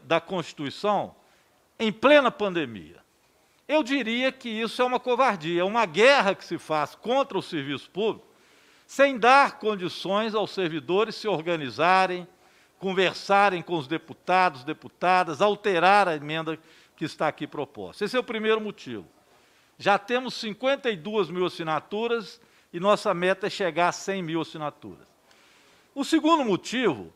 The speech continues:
é que uma reforma desse tipo não pode ser feita no serviço público antes de uma reforma tributária. E a reforma tributária está parada. Já falo em fatiá-la para não fazer quase nada.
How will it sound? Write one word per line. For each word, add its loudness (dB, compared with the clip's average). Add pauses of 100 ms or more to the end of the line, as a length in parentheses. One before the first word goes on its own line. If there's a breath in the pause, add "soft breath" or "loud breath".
(520 soft breath)
é 0
que -6
uma 2
reforma 2
desse -2
tipo -10
não -6
pode 2
ser -6
feita -4
no -8
serviço -8
público -4 (480 soft breath)
antes 6
de -6
uma 0
reforma 2
tributária. 0 (540 soft breath)
E 0
a 8
reforma 6
tributária 0
está 0
parada. 4
Já 2
falo 0
em -6
fatiá-la 0
para -2
não -8
fazer -2
quase 0
nada. -2